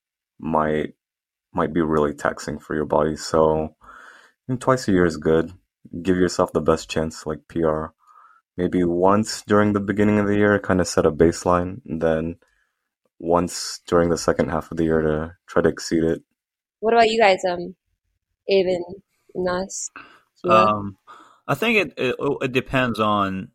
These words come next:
Speaker 3: the person. Like, like I said, like, if it's, like, a heavyweight male who, who, like, squats, like, seven hundred pounds, um, the peaking process is gonna be a lot more taxing. So for someone, for someone like that, they probably, probably don't wanna compete too often.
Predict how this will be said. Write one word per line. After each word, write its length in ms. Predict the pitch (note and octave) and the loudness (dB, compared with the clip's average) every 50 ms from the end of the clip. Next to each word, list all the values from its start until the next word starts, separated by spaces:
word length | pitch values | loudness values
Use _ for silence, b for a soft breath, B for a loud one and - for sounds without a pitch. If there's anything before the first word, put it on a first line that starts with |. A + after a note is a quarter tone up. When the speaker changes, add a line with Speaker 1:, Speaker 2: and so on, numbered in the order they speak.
| _ _ | _ _
Speaker 3:
the 100 | - A2 | -6 -6
person. 440 | - - A#2 A2+ G#2 - - G2+ G2 | 0 2 2 2 2 2 -2 -6 -4
Like, 220 | G2 G2 F#2+ - - | -6 -6 -6 -4 -4
like 120 | A2+ G#2 | -2 -2
I 60 | A2 | -2
said, 100 | G2+ A2+ G2+ | -2 -2 -2
like, 140 | G2 F#2 | -2 -2
if 160 | - G2 - A2+ | -4 -6 -6 -6
it's, 140 | G2 - | -6 -4
like, 160 | - G#2 - G#2 | -4 -2 0 2
a 140 | F#2+ F#2+ | 2 2
heavyweight 680 | F#2+ G2+ B2+ A2 A2 A2 G#2+ G#2 G#2+ G#2+ G#2+ G#2 - - | 2 2 2 2 2 0 0 2 2 4 4 2 0 -2
male 580 | G2+ G2+ G#2+ G#2+ G#2+ G#2 G#2 G2+ G2 G2 - _ _ - - - - | -4 -2 0 2 4 4 4 2 0 -2 -8 _ _ -20 -20 -20 -8
who, 460 | - G#2+ G#2 G#2 G2+ G2 F#2+ F#2+ - _ | -4 0 2 2 2 2 0 -2 -6 _
who, 320 | _ A2 G#2 G2+ G2 F#2+ | _ -4 -2 -2 -2 0
like, 160 | F#2 G2 F#2+ | -2 -2 -4
squats, 500 | - - - - G#2 G2 G2 G2 G2 - - | -4 -8 -8 -4 0 2 2 0 0 -2 -6
like, 100 | - - | -8 -8
seven 300 | - - A2 G2+ G2+ G2 | -2 0 0 2 2 2
hundred 220 | G2+ G2 F#2+ - | 0 0 -2 -2
pounds, 640 | - - G#2 G2 G2+ G2+ F#2+ F#2 F#2 - - - - b b b b b b b b b b b b b _ - | -2 0 2 4 6 4 4 2 -2 -8 -12 -14 -16 b b b b b b b b b b b b b _ -6
um, 300 | F#2 F#2 E2+ E2+ - - | -6 -4 -4 -6 -6 -6
the 80 | G2 G#2 | -6 0
peaking 280 | - C#3 C3 B2 A2 | 0 0 0 0 0
process 320 | - - A2+ G#2+ G#2 G2 F2 | 2 4 4 4 4 2 -2
is 60 | F#2 | -4
gonna 160 | G#2 G2+ G2 | -2 -2 0
be 80 | G2 G2+ | 0 2
a 60 | G2 | 2
lot 180 | G2 G2 F#2+ F#2+ | 2 2 2 0
more 140 | F#2 F#2 | -2 -4
taxing. 640 | F2+ - - G2 F#2 F#2 - - - F#2 F#2 F#2 F#2 - _ _ | -4 -2 0 0 0 -2 -4 -8 -10 -10 -10 -10 -12 -14 _ _
So 420 | _ - - - F#2 F#2 F2+ F2 - _ _ | _ -10 -6 -2 -2 -2 -2 -4 -8 _ _
for 120 | _ - | _ -6
someone, 300 | - B2 A#2 G#2 G2 F#2 | -2 -2 -2 -2 -4 -4
for 100 | - B2 A#2+ | -6 -2 0
someone 200 | C#3 C3 B2 A2+ | 0 2 2 0
like 160 | G#2+ G2+ - - | -2 -2 -2 0
that, 300 | G#2 G2+ G2 F#2+ F2 - _ _ _ _ _ _ _ _ _ _ _ _ _ | 2 2 4 2 2 -2 _ _ _ _ _ _ _ _ _ _ _ _ _
they 80 | - D3 | -10 -10
probably, 420 | - - C#3 B2+ B2 A2 G#2+ G#2+ - - C3 B2 - | -4 2 4 4 4 4 2 -4 -8 -8 -12 -10 0
probably 300 | - E3+ E3 D3+ C#3+ C3+ A#2+ | 4 4 4 4 2 0 0
don't 180 | A2+ A#2+ A#2+ | 0 0 2
wanna 180 | A#2+ A#2+ A#2 G#2+ | 2 2 0 0
compete 520 | - - G2+ F#2 - - G#2 G2+ D#2 - | -2 -6 -8 -8 -6 -6 -6 -6 -6 -6
too 180 | - - A2 A2 | -8 -4 0 2
often. 420 | A2 A2+ B2 - - D3+ D#3 C#3+ | 2 2 2 0 -4 -8 -10 -12